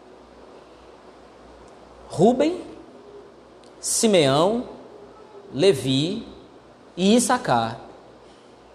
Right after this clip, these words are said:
Os quatro personagens que desonraram seus pais.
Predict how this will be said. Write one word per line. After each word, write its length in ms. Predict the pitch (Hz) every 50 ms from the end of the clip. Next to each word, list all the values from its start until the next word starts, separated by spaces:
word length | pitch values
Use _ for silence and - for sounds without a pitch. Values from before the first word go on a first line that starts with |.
| - - - - - - - - - - - - -
Os 140 | - 180 -
quatro 420 | - - 226 233 254 254 - 226
personagens 840 | - - 233 226 - - 240 226 190 151 151 156 160 165 156 165 156 -
que 80 | -
desonraram 540 | 165 160 160 190 180 151 165 170 170 175 170
seus 280 | 175 - 180 160 - -
pais. 680 | - 139 123 123 120 120 123 - - - - - -